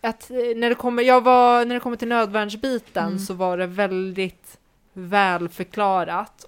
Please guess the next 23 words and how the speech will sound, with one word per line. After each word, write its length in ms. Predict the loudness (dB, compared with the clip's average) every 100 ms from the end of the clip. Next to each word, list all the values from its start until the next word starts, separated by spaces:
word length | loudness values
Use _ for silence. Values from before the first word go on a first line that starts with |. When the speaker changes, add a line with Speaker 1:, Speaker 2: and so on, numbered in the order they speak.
| -8
Speaker 1:
och 140 | -6
resonerande. 1040 | -6 -8 -8 -6 -4 -4 -6 -8 -10 -10 -10 _ _ _ _ _ _ _ _ _
Eh, 140 | -10 -8
Speaker 2:
Mm. 100 | -6
Speaker 1:
och 120 | -8
det, 260 | -8 -6 -4
jag 380 | -2 -2 -4 -6
tyckte 220 | -8 -10
att 60 | -6
det 60 |
var 80 | -6
väldigt 220 | -6 -8
bra. 240 | -4 -4 -4
Den 120 | -4
var 100 | -6
bra 360 | -4 -2 0 -2
skriven, 500 | -6 -8 -8 -6 -8
det 60 |
var 100 | -6
lätt 340 | -6 -8 -10 -14
att 80 | -10
förstå. 460 | -10 -6 -6 -4
Speaker 2:
Mm. 340 | -4 -4 -6